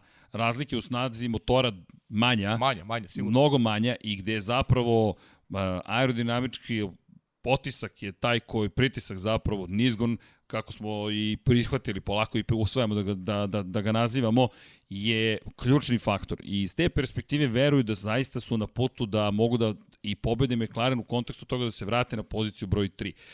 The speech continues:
Speaker 1: Tako da će ovo biti vrlo zanimljiva trka iz te perspektive i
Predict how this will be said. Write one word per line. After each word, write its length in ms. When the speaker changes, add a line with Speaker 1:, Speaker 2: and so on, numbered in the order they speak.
Speaker 1:
Tako 220
da 100
će 120
ovo 60
biti 240
vrlo 220
zanimljiva 440
trka 280
iz 120
te 100
perspektive 600
i 280